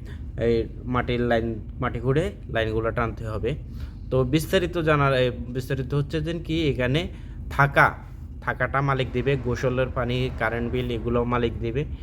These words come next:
খানারটা নিজের। আপনি যাওয়ার পরে যদি না আপনার কাছে খাওয়ার টাকা না থাকে, এক্সট্রা বিশ রিয়াল দেওয়া হবে খাওয়ার জন্য। আপনি নিজে খেতে হবে রান্না করে, ওইখানে লোকদের সাথে খান বা নিজে আলাদা খান,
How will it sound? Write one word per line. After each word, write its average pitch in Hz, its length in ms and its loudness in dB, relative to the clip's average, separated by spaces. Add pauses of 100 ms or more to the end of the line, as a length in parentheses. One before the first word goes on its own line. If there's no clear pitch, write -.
(240)
খানারটা 113 480 -2
নিজের। 113 320 -2 (220)
আপনি 113 300 -2
যাওয়ার 113 340 4
পরে 113 240 2
যদি 113 240 -4
না 113 100 -2
আপনার 117 220 -6
কাছে 113 240 -2
খাওয়ার 117 380 0 (100)
টাকা 123 240 2
না 110 160 0
থাকে, 120 340 -6 (380)
এক্সট্রা 113 380 -4
বিশ 110 400 -4
রিয়াল 107 260 0
দেওয়া 110 280 0
হবে 117 220 0
খাওয়ার 110 340 0
জন্য। 110 240 -2
আপনি 131 280 -4
নিজে 104 280 0
খেতে 113 260 -2
হবে 127 220 0
রান্না 139 260 0
করে, 160 240 -2 (400)
ওইখানে 104 320 -2
লোকদের 104 360 0
সাথে 113 300 -2
খান 131 320 0
বা 107 220 -4
নিজে 110 260 -2
আলাদা 113 320 0
খান, 151 200 -2